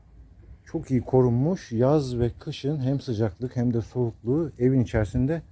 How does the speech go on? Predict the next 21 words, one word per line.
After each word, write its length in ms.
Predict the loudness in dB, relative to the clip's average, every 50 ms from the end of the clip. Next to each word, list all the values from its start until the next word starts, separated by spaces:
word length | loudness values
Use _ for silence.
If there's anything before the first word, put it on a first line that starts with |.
| -14 -14 -16 -18 -20 -14
çok 220 | -6 -4 -4 -2 0
iyi 120 | 0 2
mü-, 220 | 2 2 0 -2 -6 -12 _ _ _ _ _ _ _ _ _ _ _ _ -20 -16 -6
muhafaza 440 | 0 2 2 2 4 2 2 4 4
ediyor. 400 | 2 2 0 0 0 -2 -2 -2 _ _ _ _ _ _ _ _ -6
Yani 180 | -6 -2 0
ben 180 | 2 2 4 4
yazın 380 | 4 4 2 2 2 2 2
girdiğimde 520 | 2 2 0 0 0 0 0 0 0 0 0
evin 160 | 2 2 2
içi 180 | 0 -2 -4 -8
serin, 440 | -4 -2 -2 -2 -2 -2 -4 -6 -10 -12
kışın 260 | -12 -6 -4 -2 0
girdiğinizde 540 | 0 0 0 0 0 0 0 0 0 0 -2
de 80 | -2 -6
çok 300 | -6 -8 -10 -10 -10 -10
sıcak 260 | -6 -4 -4 -2 -2
olabiliyor 400 | 0 0 0 2 2 0 0 0
kaloriferler 600 | 0 0 0 0 0 0 0 0 0 0 0 -2
yandığı 360 | 0 -2 -2 -2 -2 -4 -6
zaman. 280 | -6 -6 -6 -6 -6